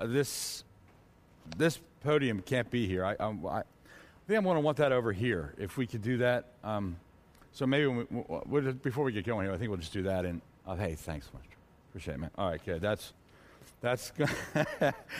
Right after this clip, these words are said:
that's not gonna work. No, siree. I'll feel like I got a fig leaf going on here. Will you get rid of that for me? I appreciate that. Sorry, man. That's just not what we needed. It's heavier than you think, isn't it?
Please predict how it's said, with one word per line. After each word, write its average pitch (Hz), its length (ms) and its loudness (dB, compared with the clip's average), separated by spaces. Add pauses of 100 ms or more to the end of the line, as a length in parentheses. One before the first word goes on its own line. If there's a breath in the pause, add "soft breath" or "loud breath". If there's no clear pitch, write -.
(340 loud breath)
that's 160 400 2
not 147 200 4
gonna 127 200 4
work. 107 280 2 (460 loud breath)
No, 139 560 6
siree. 135 640 4
I'll 95 140 2
feel 127 220 2
like 120 160 4
I 120 140 4
got 117 120 4
a 107 60 -2
fig 131 280 2
leaf 104 220 2
going 107 160 0
on 101 160 0
here. 95 140 0 (460 loud breath)
Will 156 80 -4
you 165 80 4
get - 20 6
rid 147 100 6
of 135 80 4
that 135 180 4
for 135 160 0
me? 127 140 0 (140)
I 101 60 -4
appreciate 95 420 -2
that. 80 260 0 (140)
Sorry, 95 240 0
man. 82 160 -4
That's 92 220 -4
just 87 180 -10 (300)
not 90 140 -4
what 71 80 -6
we 90 60 -4
needed. 87 280 -2 (720 soft breath)
It's - 80 -20
heavier 131 240 4
than 95 100 2
you 80 80 0
think, 123 280 0
isn't 104 100 0
it? 143 120 -2